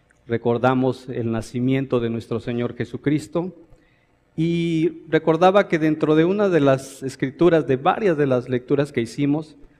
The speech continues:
recuerdo que leíamos a Isaías, al profeta Isaías,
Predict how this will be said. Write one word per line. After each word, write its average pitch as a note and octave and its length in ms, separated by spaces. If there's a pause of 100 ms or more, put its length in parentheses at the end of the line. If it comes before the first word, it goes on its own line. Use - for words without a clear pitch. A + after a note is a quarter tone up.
(360)
recuerdo C3+ 360
que B2+ 160
leíamos C3+ 720
a B2+ 100
Isaías, C3 800
al A#2+ 120
profeta B2 380
Isaías, C#3+ 640